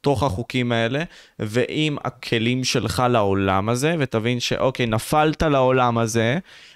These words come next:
אל תשאל פאקינג יותר מדי שאלות, תתחיל לעשות, ומנגד לכך, תהיה הבן אדם הזה שעושה מה שהוא רוצה, תשוקתי, אומנותי, ללא תנאי, ללא ברירה,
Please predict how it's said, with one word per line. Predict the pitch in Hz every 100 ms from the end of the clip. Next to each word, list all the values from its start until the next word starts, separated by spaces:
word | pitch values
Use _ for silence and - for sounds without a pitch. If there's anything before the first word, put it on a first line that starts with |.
| -
אל | 120 151
תשאל | 160 185 175 190 165
פאקינג | 156 160 147 156 147
יותר | 135 127 143
מדי | 139 135 131
שאלות, | - 127 120 127
תתחיל | 123 117 - 143
לעשות, | 139 131 - - 135 175 - - - - - _ -
ומנגד | 113 110 117 117 156 202 190
לכך, | 127 - 110 117 64 - _ - -
תהיה | - 123 123 139 139
הבן | 120 113
אדם | 110 131 151
הזה | 147 113 110 120 _ _ -
שעושה | - - 127 120 113 104 - _ - 123 - - 160 117 - _ _ _
מה | 127 120 123
שהוא | - 156 143
רוצה, | 123 120 - 107 110 - _ _ _ _ -
תשוקתי, | - 156 - 139 - 127 180 _ _ _
אומנותי, | - 135 135 127 - 127 139 185 _ _ -
ללא | 117 117 120 156
תנאי, | 160 139 120 156 _
ללא | - 131 127
ברירה, | 139 165 170 117